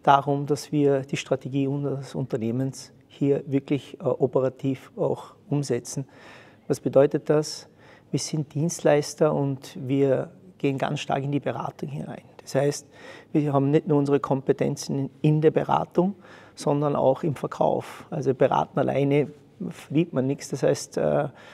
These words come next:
auf der einen Seite schauen, wie kann ich bestmöglich die Bedürfnisse des Kunden erkennen und abdecken. Das ist der erste Step. Der zweite,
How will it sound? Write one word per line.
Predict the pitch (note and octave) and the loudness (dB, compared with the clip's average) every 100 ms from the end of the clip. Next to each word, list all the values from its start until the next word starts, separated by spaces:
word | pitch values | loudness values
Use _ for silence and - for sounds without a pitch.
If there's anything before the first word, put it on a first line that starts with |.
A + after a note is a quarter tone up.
| - | -4
auf | - | -2
der | - | 2
einen | C3+ D3 | 2 2
Seite | C#3+ D3+ - | 2 0 0
schauen, | C#3 - C#3+ D3 C#3+ C#3+ | -4 0 2 2 0 -4
wie | |
kann | D3 C#3+ | 0 0
ich | D3 - | 0 -8
bestmöglich | - D#3 - - D#3 D#3+ D#3 D#3 | 0 0 0 -2 0 2 0 -4
die | - | -4
Bedürfnisse | C3 C3+ D#3+ F#3 G3+ - D3 - | -2 0 6 6 6 -2 -6 -6
des | C3+ B2 | -6 -6
Kunden | - C#3+ - - B2+ - - - - | -6 -6 -4 -4 -6 -6 -20 -20 2
erkennen | C3+ B2+ - D3 C#3+ | 4 4 0 0 0
und | C3 B2+ - | 0 -2 -6
abdecken. | - _ D#3+ - - A3 G#3 | -10 _ -2 -2 -4 -4 -2
Das | D3 | -6
ist | C#3+ - | -6 -4
der | - | -2
erste | C#3+ - - | -2 -6 -10
Step. | - G#3 G#3+ - - - - - - | -4 -6 -6 -16 -20 -20 -20 -20 0
Der | D#3 | 0
zweite, | - - B2+ D#3+ - F#3 | 2 6 6 6 0 0